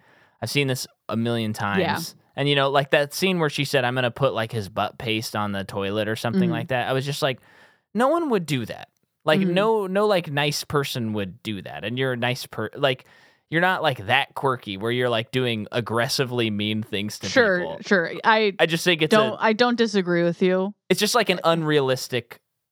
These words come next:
Speaker 1: person.
Speaker 2: Mm-hmm.
Speaker 1: So, so therefore, I don't like
Speaker 2: Mm-hmm.
Speaker 1: that
Speaker 2: Sure.
Speaker 1: aspect of it.
Speaker 2: Sure.
Speaker 1: Um, but there's, there's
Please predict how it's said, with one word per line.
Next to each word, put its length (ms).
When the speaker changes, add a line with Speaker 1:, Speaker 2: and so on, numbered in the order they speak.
Speaker 1:
person. 540
Speaker 2:
Mm-hmm. 360
Speaker 1:
So, 360
so 220
therefore, 440
I 120
don't 280
like 540
Speaker 2:
Mm-hmm. 140
Speaker 1:
that 240
Speaker 2:
Sure. 240
Speaker 1:
aspect 440
of 120
it. 180
Speaker 2:
Sure. 260
Speaker 1:
Um, 400
but 120
there's, 220
there's 240